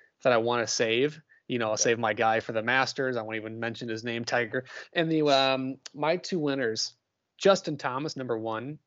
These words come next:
Speaker 1: I think he's gonna go out gunslinging. I think this course really sets up well for him. Will Zalatoris, man.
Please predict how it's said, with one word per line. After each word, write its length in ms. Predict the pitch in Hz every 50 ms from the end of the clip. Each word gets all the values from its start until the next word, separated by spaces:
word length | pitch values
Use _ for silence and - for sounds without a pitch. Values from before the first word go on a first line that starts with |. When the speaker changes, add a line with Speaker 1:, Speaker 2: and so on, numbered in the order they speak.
| _ _
Speaker 1:
I 60 | 123
think 120 | 127 123 120
he's 80 | 120
gonna 120 | 120 123 120
go 160 | 113 123 117
out 140 | 110 - 127
gunslinging. 720 | 127 120 117 120 120 120 - - - 120 120 120 120 117
I 160 | 113 110 110
think 200 | 107 - 131 127
this 160 | 127 123 113 -
course 300 | - 127 120 107 - -
really 160 | 123 117 110
sets 300 | - - 123 117 - -
up 120 | 123 110
well 220 | 120 120 117 127 127
for 240 | - 156 160 170
him. 160 | 180 202 220 202 - - _ _ _ _ _ _ _ _ _ _ _ _ _ _ _ -
Will 240 | - 139 165 208 214
Zalatoris, 800 | 180 - 196 190 190 185 156 - - 151 151 147 131 117 104 - -
man. 400 | 117 113 110 110 110 110 117